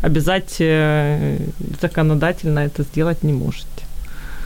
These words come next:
То есть тут мы опять, э, можем, э, упереться в какие-то категории, там, взаимного уважения и, и, или ещё каких-то доверительных отношений, но ни-, ничего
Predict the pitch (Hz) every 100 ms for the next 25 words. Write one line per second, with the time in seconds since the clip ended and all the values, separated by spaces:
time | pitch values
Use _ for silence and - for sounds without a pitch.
0 | - - - 220 208 175 185 180 - 160
1 | 151 147 143 156 160 156 156 147 147 147
2 | 143 160 151 151 151 151 143 - 151 139
3 | 147 143 143 139 147 139 151 139 139 139
4 | - - - 139 139 143 151 151 143 139
5 | 135 135 135 131 135 156 240 247 208 185
6 | 160 151 147 147 143 - 143 139 135 135
7 | 135 139 143 - 156 - - - - -
8 | 135 139 139 143 139 226 208 - 147 147
9 | 165 247 196 165 151 151 151 143 - 151
10 | 143 139 151 147 147 147 147 147 139 -
11 | 143 151 147 143 139